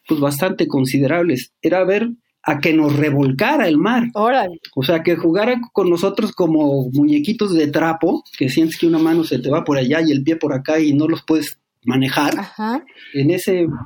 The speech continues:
Speaker 1: viaje, en ese entonces, ese era el juego, ¿no? O sea, verse sujeto a esa fuerza,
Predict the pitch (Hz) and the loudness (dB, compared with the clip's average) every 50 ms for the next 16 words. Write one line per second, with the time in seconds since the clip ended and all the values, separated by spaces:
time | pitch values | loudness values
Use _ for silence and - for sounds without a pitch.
0 | - - 147 165 165 160 - - 160 139 131 139 143 - 160 160 160 160 165 165 | -8 0 0 0 0 0 -2 -2 0 0 0 -2 0 0 0 0 0 0 -2 -2
1 | - 156 156 - 147 147 147 - 156 139 139 139 135 139 135 131 127 127 127 127 | -2 -4 -2 -2 -2 -2 -2 -2 0 0 0 0 0 0 0 0 0 -2 -2 -2
2 | 147 175 196 190 185 175 - 139 - - 139 143 156 156 160 - - - 196 196 | 0 0 2 0 -2 -2 -6 -10 -6 -4 -4 -2 -2 -2 -4 -4 -4 -2 -2 -2
3 | - - - - - - - - _ _ - - - - - - 175 156 143 - | -4 -8 -20 -20 -20 -20 -20 -20 _ _ -12 -8 -6 -4 -2 0 0 0 0 -2
4 | - - 214 220 220 220 - - 226 226 226 233 - 160 160 160 175 190 185 - | -2 0 0 0 0 -2 -2 0 0 0 0 0 -2 0 0 2 0 0 0 -2
5 | 196 180 - - 175 175 175 180 170 - 202 202 202 202 | -4 -4 0 0 0 2 2 0 0 0 0 0 -2 -4